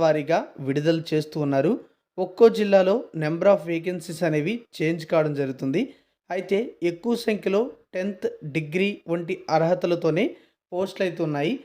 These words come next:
తాజాగా విడుదల చేసిన నోటిఫికేషన్కి సంబంధించిన ఇంపార్టెంట్ డీటెయిల్స్ అయితే ఇప్పుడు చూద్దాం. మీరు మన ఛానల్ని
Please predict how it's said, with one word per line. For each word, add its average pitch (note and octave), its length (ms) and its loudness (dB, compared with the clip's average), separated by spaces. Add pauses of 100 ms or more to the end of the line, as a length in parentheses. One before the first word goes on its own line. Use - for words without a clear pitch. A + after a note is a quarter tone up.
(300)
తాజాగా G#3+ 540 0
విడుదల F#3+ 340 -4
చేసిన F#3 220 -4 (100)
నోటిఫికేషన్కి F3 720 -4
సంబంధించిన D#3 480 -4 (500)
ఇంపార్టెంట్ G3 600 2
డీటెయిల్స్ E3+ 360 -2
అయితే F#3 160 -2 (280)
ఇప్పుడు E3 200 -8 (100)
చూద్దాం. D#3+ 300 0 (440)
మీరు A3 220 -2 (300)
మన F#3 120 2 (140)
ఛానల్ని G3+ 380 2